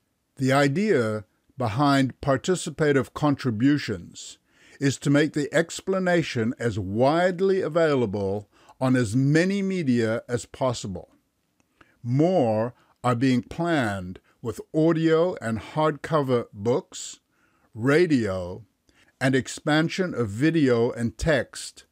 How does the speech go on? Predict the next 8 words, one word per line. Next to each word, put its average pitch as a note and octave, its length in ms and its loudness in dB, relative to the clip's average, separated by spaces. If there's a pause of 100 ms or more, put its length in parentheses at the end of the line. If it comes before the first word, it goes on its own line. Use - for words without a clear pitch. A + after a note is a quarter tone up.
(320)
on B2 300 -2
other C#3 360 2
outlets. - 880 -6 (560)
I A#2+ 120 0
really E3+ 720 4
appreciate A2+ 960 -2 (220)
your B2 160 0
contributions. A#2 1160 -2